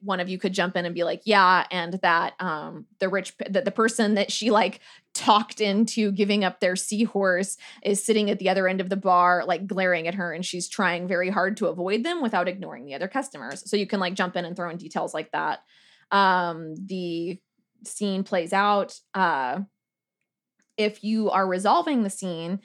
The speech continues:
at any time during the scene, you can take a die that is in the central pile, which will be at the center of the table. Um, and if you take, uh, if you take a big die, that means that the outcome of the scene is going to be positive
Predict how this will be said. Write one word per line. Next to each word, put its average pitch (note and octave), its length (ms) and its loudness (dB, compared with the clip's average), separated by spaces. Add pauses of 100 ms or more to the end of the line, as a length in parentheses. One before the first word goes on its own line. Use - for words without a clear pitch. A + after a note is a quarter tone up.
(420)
at F#3 260 2 (100)
any C#4+ 240 0
time G#3+ 400 2
during G3 200 0
the F3+ 60 -4
scene, C4 280 2
you A3 80 4
can G3+ 140 0
take G3 180 0
a G3 40 -2
die E3 380 4
that D#3+ 120 0
is F3+ 80 0
in F3 80 -4
the E3 80 -4
central A3+ 320 0
pile, C#3+ 340 0
which F#3 160 -2
will D#3 80 -4
be D#3 120 -4
at D#3+ 60 -2
the - 60 -14
center F#3+ 240 -8
of G#3 80 -6
the C4+ 60 -4
table. A3+ 440 -6 (380)
Um, F3 500 2 (120)
and F3+ 480 -4 (160)
if F#3 280 -4
you F#3+ 480 -4
take, - 480 -4 (160)
uh, F3 340 2
if F3+ 100 -6
you F#3+ 60 -8
take F#3 160 -2
a F3 60 0
big G3 220 -2
die, A3+ 320 4
that F3 180 -2
means G3 280 -2
that F#3+ 180 -8
the F#3+ 160 -4
outcome F3+ 260 -2
of F3+ 80 -2
the F3+ 60 -4
scene F#3+ 180 -6
is F#3 120 -4
going F3+ 120 -6
to D#3 60 -10
be D#3+ 80 -8
positive A#3+ 560 0